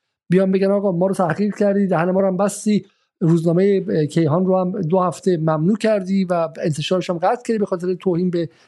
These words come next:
تیم مذاکره کننده و نقدش.» برای همین اونا هم بالاخره جواب های هوه. اما از این خارج چیم؟ پس ما به این نکته رسیدیم از بحث امشب شما.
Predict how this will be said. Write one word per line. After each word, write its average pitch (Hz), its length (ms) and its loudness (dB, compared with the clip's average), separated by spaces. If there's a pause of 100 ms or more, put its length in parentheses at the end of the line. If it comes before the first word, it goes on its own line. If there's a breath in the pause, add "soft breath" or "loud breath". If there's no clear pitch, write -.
تیم 185 220 2
مذاکره 175 400 0
کننده 165 400 0
و 165 40 2
نقدش.» 160 520 0
برای 170 200 -2
همین 196 240 2 (300 soft breath)
اونا 156 200 2
هم 202 60 2
بالاخره 180 360 0
جواب 160 260 0
های 165 240 2
هوه. 151 200 0 (300 loud breath)
اما 277 160 4
از 233 120 2
این 285 100 2
خارج 214 240 2
چیم؟ 170 180 0
پس 180 260 0
ما 254 200 2
به 247 80 2
این 254 180 4
نکته 180 200 0
رسیدیم 156 320 0
از 156 240 -2
بحث 156 240 0
امشب 147 320 0
شما. 131 320 -4